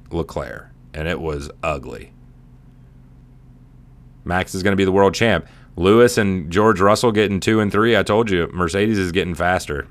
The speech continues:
and they are now on the podium, and Max is looking over there like, "Fuck. I'm gonna have to start ra-, racing Lewis Hamilton again."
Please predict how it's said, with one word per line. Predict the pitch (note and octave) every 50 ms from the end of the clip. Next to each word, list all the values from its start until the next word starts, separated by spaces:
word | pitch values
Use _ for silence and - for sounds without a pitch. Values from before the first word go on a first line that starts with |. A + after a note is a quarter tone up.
| - -
and | D2+ D#2+ D#2 D#2
they | D#2+ F2 F2+ F#2
are | F2 E2+ E2
now | E2 E2+ F2 F2+ F#2 F#2+
on | F#2+ F#2+ G2
the | F#2+
podium, | F2 F#2+ F2 E2+ E2+ E2 D#2+ E2 E2+
and | E2+ D#2 D#2
Max | D#2 D#2+ E2+ F2 -
is | - E2+ E2
looking | F2+ F2+ E2 F2 E2+
over | E2 D#2+ E2
there | E2 E2 D#2+
like, | D2+ D2 C#2+ D2
"Fuck. | - - - - - - C2 A#1+ A#1 - - - - - - - - - - - - - - - - - - - - -
I'm | D2+
gonna | F2
have | E2+ D2
to | C#2
start | - - F2+ F2 E2
ra-, | E2 E2+ E2 D#2+ E2 -
racing | E2 E2 E2 E2+ - F2 E2+ D#2
Lewis | D#2+ F2 F#2 F2+ -
Hamilton | - D#2+ D#2 D2 C#2 - - C2
again." | C2 C2 C2 - - - -